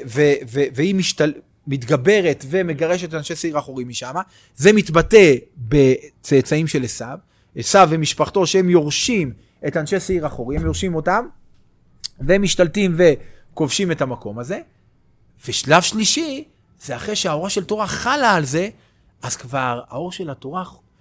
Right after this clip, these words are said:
האור של התורה מג-, חוזר כאילו למקום הראשון, חוזר למקום הראשון, ומתחבר לאדמה בחזרה.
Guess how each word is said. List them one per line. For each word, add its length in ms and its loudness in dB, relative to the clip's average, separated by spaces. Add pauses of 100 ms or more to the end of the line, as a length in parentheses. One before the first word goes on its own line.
(100)
האור 120 -4
של 120 -6
התורה 280 -6
מג-, 280 -4 (480)
חוזר 680 8
כאילו 180 0
למקום 400 0
הראשון, 520 -4 (340)
חוזר 220 2
למקום 340 2
הראשון, 400 0 (400)
ומתחבר 540 2
לאדמה 400 0
בחזרה. 480 -10